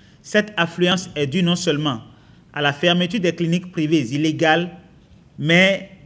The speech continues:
également au non-respect du circuit de référence et au retard dans la prise de décision d'aller consulter les services de santé par les populations.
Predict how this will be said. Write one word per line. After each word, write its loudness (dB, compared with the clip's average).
également 0
au 4
non-respect 4
du -6
circuit -2
de 2
référence -2
et 0
au 4
retard 4
dans -2
la 0
prise 0
de -4
décision -4
d'aller 0
consulter -4
les -2
services -4
de -8
santé -6
par -2
les -2
populations. -8